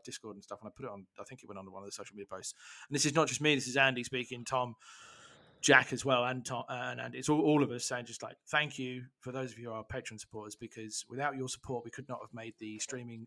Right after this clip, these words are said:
such a huge success that we did in Spain." And I say we, I think we're just gonna go, I'm just gonna say Tom and Jack really did in Spain. The, the work, Tom, Tom was very playing, very much playing it down, and he was just, but, like, eh, that's on him. Tom should get all the credit for doing all this stuff. So,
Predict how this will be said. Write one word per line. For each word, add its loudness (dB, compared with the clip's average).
such -6
a -8
huge -2
success -4
that -16
we -12
did -14
in -12
Spain." -8
And -6
I -2
say 2
we, -6
I 2
think 0
we're -4
just -8
gonna -10
go, 4
I'm -8
just -8
gonna -4
say -18
Tom 2
and -4
Jack -4
really 0
did -2
in -4
Spain. 0
The, -10
the 10
work, 12
Tom, 8
Tom 12
was 6
very 6
playing, 4
very 6
much 2
playing 0
it -12
down, -6
and -6
he -4
was -6
just, -6
but, -8
like, -6
eh, -2
that's 4
on -4
him. -8
Tom 8
should -2
get 4
all 2
the 0
credit 0
for -10
doing -8
all -14
this -8
stuff. -10
So, -8